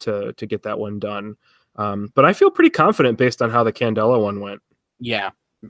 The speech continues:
Speaker 2: I do too now.
Speaker 1: That is really, really impressive. I couldn't believe we, we met it. I mean, we met it before I even remembered it was happening.
Speaker 2: <laughs>
Speaker 1: It was like, "Oh my
Speaker 2: I
Speaker 1: gosh, like, holy
Speaker 2: Yeah.
Speaker 1: crap, I've done nothing."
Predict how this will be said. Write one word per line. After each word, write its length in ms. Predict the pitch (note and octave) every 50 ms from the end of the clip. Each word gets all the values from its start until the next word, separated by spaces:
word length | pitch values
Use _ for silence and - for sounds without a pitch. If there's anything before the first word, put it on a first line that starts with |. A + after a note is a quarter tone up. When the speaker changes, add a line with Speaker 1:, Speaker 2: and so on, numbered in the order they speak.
| - -
Speaker 2:
I 60 | A#2+
do 160 | G#2+ G#2+ G2+
too 160 | - - G2+
now. 260 | G2 G2 F#2+ F#2 F#2+ _ _ _ _ _ -
Speaker 1:
That 160 | C#3 D#3+ D3
is 180 | A#2+ A2 G2+ G#2+
really, 300 | A#2 C#3+ E3+ E3 C3 A2+
really 340 | G#2+ A#2+ C#3 D3+ C#3 A2+ G#2+
impressive. 560 | G#2 F#2+ - A#2+ A2+ G#2 - - G2 F#2+ -
I 220 | G2+ A#2 B2+ B2+
couldn't 300 | A2+ - - C#3+ B2+ A#2
believe 360 | A2 A2+ A2 A2 A2+ A2 G#2
we, 140 | A2 G#2+ G#2 G#2 - _
we 120 | A2+ A2+ G#2+
met 220 | G#2 G#2+ G#2+ G#2
it. 180 | - - - - -
I 20 |
mean, 140 | C#3+ D3+ C#3+
we 80 | D#3+ G3
met 220 | G3+ F#3 E3+ E3+
it 100 | F3 C3+
before 320 | C3 C3 - - C3 B2 A#2+
I 120 | A#2+ A#2+
even 260 | A#2+ B2 A2+ A#2 A#2
remembered 360 | A2 A2 A2+ A2+ A2 A2+ G#2+
it 60 | A2 A2
was 120 | A2+ -
happening. 500 | - G#2+ G#2+ G#2+ _ G#2+ A2+ - - - _ _ _ _ _ _
Speaker 2:
<laughs> 580 | - B2 - - - _ - _ - D#3+ _ -
Speaker 1:
It 400 | D#3+ B2+ _ _ _ _ _ -
was 120 | C3+ A#2+
like, 120 | B2+ A2 A#2
"Oh 120 | B2+ E3+
my 160 | G#3+ - G#2
Speaker 2:
I 40 | -
Speaker 1:
gosh, 420 | B2 C3+ D#3+ A#2 G2+ F#2+ - - A2+
like, 180 | G#2+ G2+ -
holy 220 | - D3 E3 A2 -
Speaker 2:
Yeah. 40 |
Speaker 1:
crap, 280 | - C3+ B2+ G#2 F#2+ -
I've 160 | A#2 A#2+ A2+
done 160 | A#2+ G#2+ G#2
nothing." 400 | A2+ C#3+ C#3+ - - - - A#2+